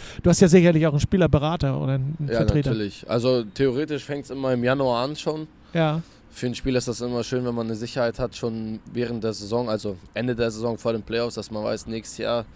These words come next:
Speaker 2: stehe ich wieder in dieser Mannschaft. Oder, ja, also für mich ist immer schöner, vorher zu wissen, dass ich nochmal mit dieser Mannschaft weiterkämpfe,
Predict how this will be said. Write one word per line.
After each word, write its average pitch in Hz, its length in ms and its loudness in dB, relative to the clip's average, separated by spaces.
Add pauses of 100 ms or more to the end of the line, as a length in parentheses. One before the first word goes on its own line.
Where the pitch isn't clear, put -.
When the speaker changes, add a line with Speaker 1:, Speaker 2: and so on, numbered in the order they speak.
(180)
Speaker 2:
stehe 117 240 -6
ich - 120 -12
wieder 120 180 -2
in 113 100 -4
dieser 110 180 -6
Mannschaft. 117 440 -8 (540)
Oder, 107 460 -2 (520)
ja, 113 280 0 (460)
also 117 180 -4
für 143 80 -2
mich 165 200 0
ist 139 120 -2
immer 143 220 0
schöner, 131 300 0
vorher 120 260 2
zu 104 160 -8
wissen, 113 200 -6
dass 101 140 -6
ich 107 140 -8
nochmal 110 180 -4
mit 107 160 -8
dieser 110 160 -4
Mannschaft 110 300 -6
weiterkämpfe, 113 640 -8